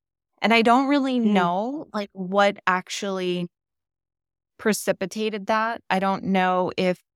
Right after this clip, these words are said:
Speaker 1: it was from watching and seeing classmates get in trouble for being loud or acting out, and then the teacher yelled. But I was just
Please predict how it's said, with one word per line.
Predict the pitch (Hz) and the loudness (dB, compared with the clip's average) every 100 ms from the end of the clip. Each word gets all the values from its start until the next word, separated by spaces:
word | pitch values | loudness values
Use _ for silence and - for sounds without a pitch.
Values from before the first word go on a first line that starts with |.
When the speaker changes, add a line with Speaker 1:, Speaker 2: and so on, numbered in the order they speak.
| _ _ _ _ _ _ _ _ _ _ _ _ _ 190 | _ _ _ _ _ _ _ _ _ _ _ _ _ -4
Speaker 1:
it | |
was | 190 190 | -2 -2
from | - 180 | 0 0
watching | 175 170 185 196 180 | 2 2 2 -2 -2
and | 175 | -2
seeing | 175 - 185 180 180 | -4 -4 -2 0 -2
classmates | 170 - 175 - 196 190 - | -4 -2 -2 -2 -4 -6 -4
get | 190 - | -4 -4
in | 180 | -6
trouble | 175 - 175 170 175 175 175 | -8 0 0 2 2 2 0
for | - 180 175 170 160 _ _ _ | -4 -2 2 2 -2 _ _ _
being | 202 190 | -2 0
loud | 180 175 170 170 170 | 0 2 4 4 4
or | 170 - | 2 0
acting | 175 - 175 | -4 -4 -4
out, | 175 165 | -2 -2
and | 170 | -4
then | 170 | -4
the | 170 | -6
teacher | - 185 180 190 180 | -8 -10 -8 -8 -8
yelled. | 170 165 165 165 _ _ _ | -2 0 0 -2 _ _ _
But | 196 | -2
I | |
was | 196 - | -2 -2
just | 254 254 - | -6 -6 -10